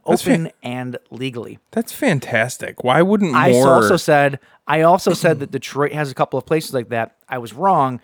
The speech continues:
Speaker 2: Detroit does not allow that at all. Uh, I thought there was a couple of places
Speaker 1: That's
Speaker 2: that I
Speaker 1: lame,
Speaker 2: heard
Speaker 1: dude.
Speaker 2: of, but, but no.
Speaker 1: Think about, because the, the rigmarole that you have to go through to get your liquor license.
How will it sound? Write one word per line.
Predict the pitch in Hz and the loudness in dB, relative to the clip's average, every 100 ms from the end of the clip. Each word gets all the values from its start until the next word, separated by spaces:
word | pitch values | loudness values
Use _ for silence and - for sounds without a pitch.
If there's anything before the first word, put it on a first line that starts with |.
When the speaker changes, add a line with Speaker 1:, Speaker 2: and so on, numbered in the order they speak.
| _ _ | _ _
Speaker 2:
Detroit | 131 - 160 165 135 | -12 -2 -2 -2 -4
does | 139 135 | -4 -2
not | 139 123 | -6 -4
allow | 113 113 | -4 -2
that | 135 139 - _ | -2 -4 -6 _
at | 127 117 | -6 -4
all. | 104 98 82 _ - - | -4 -6 -8 _ -20 -14
Uh, | - 127 123 | -4 -2 0
I | 180 | 2
thought | 226 233 | 2 2
there | 214 | 0
was | 190 | -2
a | 170 | -2
couple | 185 190 | -2 -2
of | - | -2
places | 151 156 | -2 -2
Speaker 1:
That's | 160 | -2
Speaker 2:
that | 147 | 2
I | 139 | 2
Speaker 1:
lame, | 117 | 2
Speaker 2:
heard | 160 | 2
Speaker 1:
dude. | 160 | 2
Speaker 2:
of, | 151 117 | 0 0
but, | 127 123 _ _ _ _ _ | 0 0 _ _ _ _ _
but | 131 120 | -12 -10
no. | 113 - _ _ - - _ - | -10 -12 _ _ -20 -20 _ -4
Speaker 1:
Think | - 196 254 | 2 4 6
about, | 208 151 | 4 4
because | 143 135 170 139 | 2 4 2 2
the, | 131 120 76 | 4 4 2
the | 113 113 | 0 2
rigmarole | 113 147 160 156 143 151 147 | 2 2 4 6 6 6 6
that | 139 | 4
you | 98 123 | 2 4
have | 127 110 | 2 0
to | 113 | 0
go | 107 113 | 2 2
through | - 123 113 | 2 -2 -2
to | 107 | -2
get | 98 | -4
your | 73 92 | -4 -4
liquor | 98 - 104 | -4 -2 0
license. | 101 110 - 117 - - | 2 2 0 -4 -6 -14